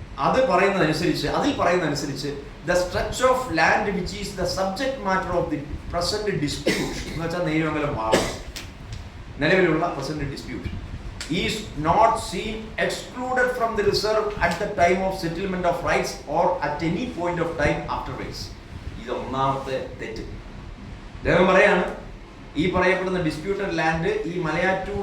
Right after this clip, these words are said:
റിസർവിന് പുറത്താണ് എന്ന് ഒരിക്കലും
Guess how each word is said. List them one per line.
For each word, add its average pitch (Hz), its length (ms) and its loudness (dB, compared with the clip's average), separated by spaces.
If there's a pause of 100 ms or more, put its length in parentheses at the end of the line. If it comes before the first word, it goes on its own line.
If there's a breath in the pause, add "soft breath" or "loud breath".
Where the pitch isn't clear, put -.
റിസർവിന് 185 540 -4 (100)
പുറത്താണ് 180 640 0 (120)
എന്ന് 180 200 -2 (1800)
ഒരിക്കലും 143 360 -6